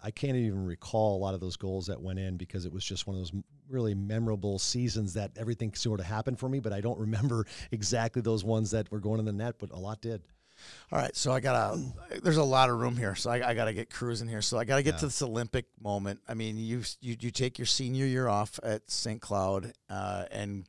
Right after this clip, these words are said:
Speaker 2: join the national team, and now you're s-, pretty much trying out for the Olympic team, but you don't have a spot until literally, like, week or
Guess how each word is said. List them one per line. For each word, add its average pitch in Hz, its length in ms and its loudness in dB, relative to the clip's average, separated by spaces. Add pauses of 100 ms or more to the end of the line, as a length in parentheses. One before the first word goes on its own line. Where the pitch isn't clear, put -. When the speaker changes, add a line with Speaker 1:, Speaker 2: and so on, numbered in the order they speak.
Speaker 2:
join 107 260 2
the 107 80 0
national 101 420 0
team, 98 460 -8
and 101 180 -10
now 104 180 -2
you're 101 240 -2
s-, - 340 -2
pretty 196 340 -6
much 117 260 0
trying 117 520 -2
out 113 200 0
for 147 100 -4
the 139 40 -4
Olympic 156 300 -4
team, 156 200 -4
but 131 160 -2 (440)
you 160 100 4
don't 233 80 8
have 165 140 8
a - 20 2
spot - 520 6
until 110 420 0
literally, 123 360 2
like, 107 220 0 (240)
week 120 320 -4 (100)
or 110 200 2